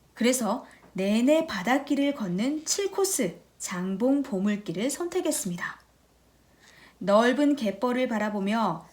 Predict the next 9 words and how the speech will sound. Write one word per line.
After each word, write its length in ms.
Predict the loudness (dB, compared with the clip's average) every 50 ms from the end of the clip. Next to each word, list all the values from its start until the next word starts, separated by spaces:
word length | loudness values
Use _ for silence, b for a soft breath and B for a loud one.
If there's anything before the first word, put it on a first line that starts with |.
| -18 -16
사점사 880 | -14 -8 -2 -2 -2 -2 -2 -2 -2 0 0 -2 -2 -2 -4 -4 -4
킬로미터를 680 | -2 0 0 2 2 0 -2 -2 -2 -2 -2 -2 -4 -4
걷고 600 | -6 -8 -10 -10 -8 -6 -4 -4 -4 -6 -8 -14 _ b b b b b b b b b b b b _
가망머리 540 | -4 0 2 4 4 6 6 6 6 6 4
전망대까지 840 | 4 2 2 2 2 2 2 0 -2 0 0 -2 -2 0 -2 -2
이르는 460 | -2 -2 -2 -2 -2 -2 -2 -4 -6 -10 -18 _ _ _
이 240 | -2 -2 -2 -2 0
코스를 540 | -2 -2 -2 -2 -2 -4 -4 -2 -2 -2 -2
걸었습니다. 760 | 0 -2 0 0 0 -2 -2 -4 -4 -6 -10 -12 -14 -20